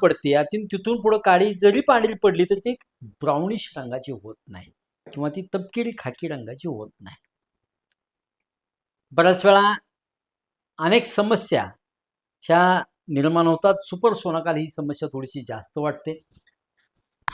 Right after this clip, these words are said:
ते नेमकी का आणि कशासाठी आणि त्याच्यावर उपाय काय, ह्या विषयावर मी आपणाशी शक्य तितका संवाद साधण्याचा प्रयत्न करतोय. माझी विनंती आहे की चॅनल जास्तीत जास्त शेअर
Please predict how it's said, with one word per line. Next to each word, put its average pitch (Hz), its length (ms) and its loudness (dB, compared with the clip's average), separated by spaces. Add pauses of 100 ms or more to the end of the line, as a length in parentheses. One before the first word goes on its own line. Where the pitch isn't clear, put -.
(760)
ते 233 60 2
नेमकी 240 320 4 (120)
का 247 100 6
आणि 247 300 6
कशासाठी 214 560 2
आणि 165 140 2
त्याच्यावर 196 340 -2
उपाय 233 280 4 (100)
काय, 117 200 0
ह्या 147 160 -2
विषयावर 175 360 -4
मी 170 60 -8
आपणाशी 151 540 -6 (1600)
शक्य 160 320 -4
तितका 165 380 -2 (260)
संवाद 151 380 -2
साधण्याचा 143 380 -6
प्रयत्न 147 400 -8
करतोय. 151 260 -6
माझी 131 280 -6
विनंती 185 360 -2
आहे 143 60 -4
की 147 120 -10
चॅनल 135 340 -8
जास्तीत 131 260 -12
जास्त 127 180 -16
शेअर 170 320 -2